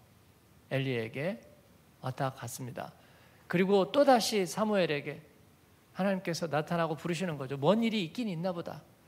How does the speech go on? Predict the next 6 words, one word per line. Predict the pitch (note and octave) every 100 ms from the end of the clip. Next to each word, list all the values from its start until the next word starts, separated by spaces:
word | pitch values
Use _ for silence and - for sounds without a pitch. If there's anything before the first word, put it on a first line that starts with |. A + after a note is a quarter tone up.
| - - - - - - - -
불러서 | D#3+ E3 D#3 D#3+ D#3+ E3+ - - - - - -
"하나님이 | F3+ F#3 F3+
내게 | D#3 D#3+
무엇을 | C#3+ C#3+ D#3+
말씀하셨느냐?" | C3 B2+ C3+ B2+ D3 B2 B2 C3+ - - - -
청하노니, | - A3+ A3+ G3+ F#3+